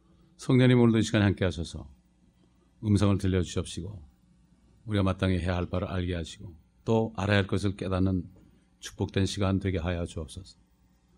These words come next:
감사드리며 우리 주 예수 그리스도 이름으로 기도합니다. 아멘.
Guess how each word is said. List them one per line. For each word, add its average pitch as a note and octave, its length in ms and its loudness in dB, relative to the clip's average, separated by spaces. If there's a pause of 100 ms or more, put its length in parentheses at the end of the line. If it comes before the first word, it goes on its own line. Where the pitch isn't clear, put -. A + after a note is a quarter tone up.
(240)
감사드리며 G2+ 640 2
우리 F#2+ 140 0
주 F#2+ 140 2
예수 F2+ 260 -2
그리스도 G2 260 -2
이름으로 F#2 260 0
기도합니다. D#2+ 480 -8 (320)
아멘. C#2+ 260 -16